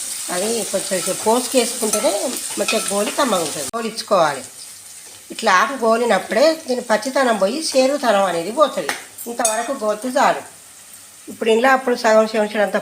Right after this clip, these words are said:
పసుపు వేసిన కదా, ఇంకో సగం చెంచాడంతా పోసుకేస్తాను. అల్లం నేను పోసుకేస్తాను,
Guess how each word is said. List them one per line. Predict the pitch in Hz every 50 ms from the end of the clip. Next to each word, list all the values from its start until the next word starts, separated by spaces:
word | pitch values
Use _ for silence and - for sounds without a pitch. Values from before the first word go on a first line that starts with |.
| - 196
పసుపు | 190 185 - - 233
వేసిన | 208 - - 185 160 143 151
కదా, | 156 190 247 302 - - - - - - - - - - - - - -
ఇంకో | 214 - 220 214 220
సగం | 214 202 202 196 -
చెంచాడంతా | 214 190 185 - 196 185 175 170 - 294 359 - - - - - - - -
పోసుకేస్తాను. | 254 240 - - - 196 - - - 160 135 135 170 220 285 359 - - - - - - - - - - - - - - - - - - - - - - - - - - - - - - - - - - - - - - - - - - - - - - - - - - - - - 196
అల్లం | 214 233 240 220 196 170 - - - -
నేను | 214 214 208 - 208
పోసుకేస్తాను, | 214 220 220 - - 240 196 185 - - 190 170 156 156